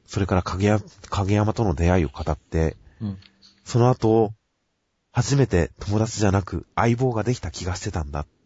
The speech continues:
Speaker 1: て背中で語る。顔が見えない。
Speaker 2: うん。うん。
Speaker 1: ここでやちちゃんもうるっとしてますけど、一話から日向くんのことを見てた俺たちはもっとキュンとくるんですよ、ここは。
Speaker 2: <laughs> そう、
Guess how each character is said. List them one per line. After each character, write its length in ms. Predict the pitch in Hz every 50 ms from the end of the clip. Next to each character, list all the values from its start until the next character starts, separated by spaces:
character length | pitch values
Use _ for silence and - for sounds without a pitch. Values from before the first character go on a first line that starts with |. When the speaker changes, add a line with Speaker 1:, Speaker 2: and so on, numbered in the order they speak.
| _ _
Speaker 1:
て 80 | - 80
背 240 | - - - - 123
中 200 | 127 127 - 120
で 60 | 117
語 240 | 110 113 107 101 87
る。 180 | 87 85 - - _ _ _
顔 220 | - - 123 123
が 120 | 117 120 104
見 120 | 98 101
え 80 | 104 95
な 100 | 80 65
い。 80 | 65 - _ _ _ _ _ _ -
Speaker 2:
う 40 | 117
ん。 40 | 107
う 20 |
ん。 40 | 95 - - - - - - - - - _ _ _
Speaker 1:
こ 140 | - - -
こ 80 | 156 147
で 80 | 135
や 120 | 113 113 113
ち 100 | - -
ち 80 | -
ゃ 40 | 147
ん 60 | 135
も 120 | 135 131 113
う 60 | 113
る 60 | 127
っ 40 | 90
と 160 | - - 104
し 80 | - -
て 60 | 92
ま 100 | 90 92
す 80 | -
け 100 | - -
ど、 280 | 80 80 78 76 85 87 - _ _ _ _ _ _ _ _ _ _ _ _ _ _ _ _ _ _ _ _ _ _ _
一 280 | - 120 - - - 175
話 80 | 160 131
か 120 | - 110
ら 180 | 95 87 85 78
日 160 | - - 131
向 80 | 123
く 200 | - 101 92 -
ん 60 | 95 82
の 80 | 90
こ 120 | - - 87
と 100 | 104 92
を 60 | 82
見 120 | 92 104
て 100 | 92 98
た 120 | 85 - 87
俺 140 | 98 110
た 120 | 107 98 90
ち 100 | - -
は 60 | 85
も 120 | 87 120
っ 40 | 131
と 120 | - 104 90
キ 120 | - 117
ュ 40 | 107
ン 40 | 95
と 80 | -
く 120 | 95 - 104
る 80 | 82
ん 40 | 76
で 60 | 73
す 100 | 76 -
よ、 60 | - - - - - -
こ 60 | 466
こ 60 | 85
は。 40 | - 359 - - 466 - - - 415 - _
Speaker 2:
<laughs> 400 | - - _ - - - - -
そ 120 | - -
う、 60 | 147